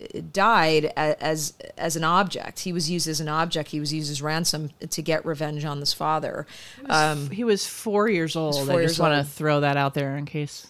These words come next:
Speaker 2: that wasn't clear. <laughs> He's four. He was abducted from his home.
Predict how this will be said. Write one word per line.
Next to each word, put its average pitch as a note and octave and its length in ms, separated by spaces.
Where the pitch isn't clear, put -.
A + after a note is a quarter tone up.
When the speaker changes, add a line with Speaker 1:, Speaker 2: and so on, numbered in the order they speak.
Speaker 2:
that C#3+ 160
wasn't C#3+ 280
clear. C#3+ 340
<laughs> - 220
He's A#3 160
four. G#3 600
He A3 80
was G#3 160
abducted F3+ 800
from A#3+ 300
his C#4 200
home. F3+ 500